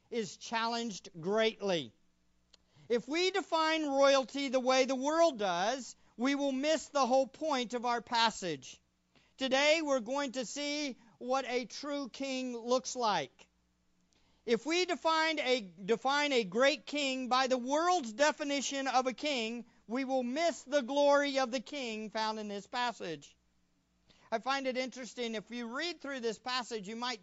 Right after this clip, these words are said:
be tempted to think, "I see no king in this passage." But over and over, this is the main point that Luke is making in this passage. He's emphasizing the kingship of Jesus even in his death,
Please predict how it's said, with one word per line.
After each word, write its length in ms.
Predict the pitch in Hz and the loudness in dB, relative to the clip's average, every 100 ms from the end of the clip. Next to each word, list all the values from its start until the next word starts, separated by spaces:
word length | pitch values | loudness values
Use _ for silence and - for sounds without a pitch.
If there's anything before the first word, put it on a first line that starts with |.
| _ 196 | _ -12
be 120 | 220 | -10
tempted 420 | 262 277 233 202 | -8 -8 -8 -8
to 80 | 202 | -6
think, 340 | 254 240 208 _ _ _ | -6 -6 -8 _ _ _
"I 220 | 262 349 | -4 -4
see 300 | - 320 285 | -4 -4 -2
no 240 | 254 220 185 | 0 -2 -2
king 340 | 226 220 202 | -6 -6 -6
in 140 | 170 | -6
this 180 | 160 143 | -8 -10
passage." 640 | - 156 156 285 320 - _ _ _ _ _ _ _ _ _ _ | -10 -10 -10 -14 -14 -18 _ _ _ _ _ _ _ _ _ _
But 160 | 180 208 | -4 -2
over 440 | 202 254 285 294 269 | 2 2 0 -2 -2
and 180 | 240 | -2
over, 360 | 233 262 220 220 | 0 0 2 -2
this 340 | 175 285 269 | -2 -8 -6
is 200 | 277 226 | -8 -6
the 100 | 190 | -4
main 400 | 233 262 311 320 | -2 -2 -4 -6
point 380 | 233 302 320 220 | -6 -4 -4 -2
that 140 | 247 214 | -4 -2
Luke 380 | 233 294 269 | -2 -4 -4
is 160 | 277 208 | -6 -4
making 460 | 254 320 262 226 214 | -2 -2 -4 -6 -4
in 100 | 240 | -4
this 160 | 240 | -6
passage. 640 | - 262 311 226 143 - _ _ _ _ - | -6 -8 -6 -8 -10 -12 _ _ _ _ -2
He's 220 | 277 202 | -2 0
emphasizing 840 | 302 339 320 254 269 254 220 254 247 | -2 0 -2 -2 0 2 0 -4 -4
the 80 | |
kingship 680 | 233 - 392 392 - 254 220 | -4 -4 -4 -4 -4 -4 -2
of 160 | 247 185 | -4 -4
Jesus 600 | 233 349 294 247 240 - _ _ - | -4 -4 -4 -4 -6 -8 _ _ -10
even 540 | 302 381 381 359 359 | -4 -2 -2 -4 -4
in 340 | 269 269 311 302 | -6 -4 -4 -2
his 360 | 240 285 254 190 | -2 -2 -4 -6
death, 520 | 185 285 339 196 | -4 -2 -2 -2